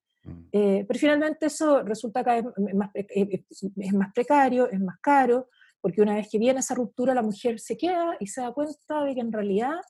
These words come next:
Speaker 2: ella salió perjudicada porque no tenía un trabajo, porque o ganaba muy poco, porque decidió trabajar en la casa, por
Speaker 1: ¿Y,
Speaker 2: ejemplo,
Speaker 1: y, y dónde se con-, y
Speaker 2: etcétera.
Speaker 1: dónde se construye eso? Porque en, en, aquí tenemos dos explicaciones. O hay una mala, ah, el, vol-, volviendo a tu punto, cuando
Speaker 2: Sí.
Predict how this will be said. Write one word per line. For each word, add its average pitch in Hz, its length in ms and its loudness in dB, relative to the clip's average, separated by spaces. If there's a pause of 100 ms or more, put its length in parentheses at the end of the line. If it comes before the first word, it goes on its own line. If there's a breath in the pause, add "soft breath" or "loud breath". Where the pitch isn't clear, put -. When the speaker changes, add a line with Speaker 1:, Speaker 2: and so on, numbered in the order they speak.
(420)
Speaker 2:
ella 233 220 4
salió 202 240 0
perjudicada 294 800 -2
porque 220 240 -8
no 208 160 -4
tenía 190 260 -4
un 180 120 -6
trabajo, 196 720 -4
porque 180 240 -10
o 180 100 -6
ganaba 175 320 -8
muy 175 240 -10
poco, 240 340 -2
porque 190 200 -8
decidió 185 240 -6
trabajar 180 320 -12
en 165 80 -4
la 175 100 -6
casa, 226 400 -6
por 185 100 -8
Speaker 1:
¿Y, 190 40 -16
Speaker 2:
ejemplo, 185 480 -6 (120)
Speaker 1:
y, 170 280 0
y 156 40 4
dónde 262 220 8
se - 160 0
con-, 185 200 4
y 160 60 4
Speaker 2:
etcétera. 160 180 2
Speaker 1:
dónde 220 280 8
se 233 140 2
construye 170 420 4
eso? 139 160 4
Porque 123 380 0
en, 127 360 -4
en, - 80 -4
aquí 131 160 -2
tenemos 165 320 4
dos 170 140 4
explicaciones. 151 640 0
O 123 100 2
hay 180 200 6
una 170 180 4
mala, 170 520 2 (580)
ah, - 200 -10 (120)
el, 107 420 -4 (140)
vol-, 127 180 -4
volviendo 170 360 8
a - 20 6
tu 202 100 6
punto, 185 380 4
cuando 147 440 4
Speaker 2:
Sí. 254 200 4